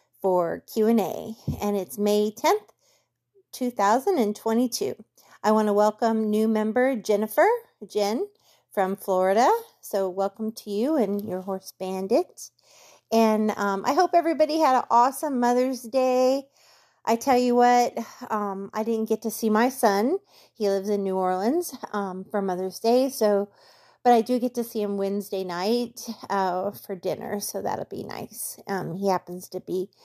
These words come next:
coming into town. So we're gonna mix Mother's Day and my birthday dinner out together. So I'm looking forward to that. I will tell you this, all you mothers out there of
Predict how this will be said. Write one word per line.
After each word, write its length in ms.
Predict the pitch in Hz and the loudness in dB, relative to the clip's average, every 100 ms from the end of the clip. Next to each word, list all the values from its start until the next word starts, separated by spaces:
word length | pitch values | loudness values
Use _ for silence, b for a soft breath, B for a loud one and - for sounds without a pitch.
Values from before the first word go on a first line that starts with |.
| b b b _ | b b b _
coming 260 | 269 254 233 | 4 6 6
into 240 | 226 - | 2 -2
town. 460 | - 247 214 208 214 | -6 -2 0 0 -2
So 180 | 226 196 | -2 -2
we're 160 | 190 | -2
gonna 360 | 202 190 190 226 _ _ | -4 -4 -6 -8 _ _
mix 480 | - 214 - - - b b b b | -6 -6 -6 -14 -18 b b b b
Mother's 360 | 208 208 226 - | 0 2 2 0
Day 160 | 202 202 | -2 0
and 100 | 202 | -2
my 140 | 185 | -4
birthday 580 | 185 196 202 196 190 202 - - | -4 -6 -4 -4 -2 -4 -10 -8
dinner 560 | 202 190 180 190 208 220 _ - | -4 -4 -4 -6 -8 -10 _ -10
out 220 | 285 - | -8 -8
together. 420 | - - - - - | -10 -10 -8 -8 -8
So 160 | - | -2
I'm 80 | 202 | 0
looking 240 | 226 233 | 0 -2
forward 240 | 214 190 185 | -2 -2 -2
to 140 | - | -6
that. 140 | 175 - B B B | -8 -8 B B B
I 60 | - | 2
will 140 | 302 | 4
tell 180 | 403 302 | 4 2
you 160 | 254 220 | 2 0
this, 320 | 190 180 - | -2 -4 -2
all 160 | 190 190 | -2 -2
you 160 | 196 | -2
mothers 460 | 190 190 196 190 185 | -2 -2 0 -2 0
out 220 | 180 - | -4 -2
there 380 | 185 - 208 202 - - - | -4 -2 -2 -4 -16 -12 -4
of 260 | 196 196 | -4 -4